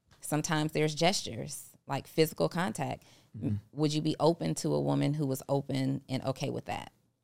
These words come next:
Speaker 2: Yep. But then again, no. Because I, I have to date. I have to, um,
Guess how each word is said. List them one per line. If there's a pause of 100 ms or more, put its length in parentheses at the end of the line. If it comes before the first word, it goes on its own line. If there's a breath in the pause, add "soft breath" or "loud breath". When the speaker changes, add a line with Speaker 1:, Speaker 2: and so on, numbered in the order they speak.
(720)
Speaker 2:
Yep. (500)
But
then
again, (680)
no. (580 loud breath)
Because (160)
I, (1300 loud breath)
I
have
to
date. (380 loud breath)
I
have
to,
um,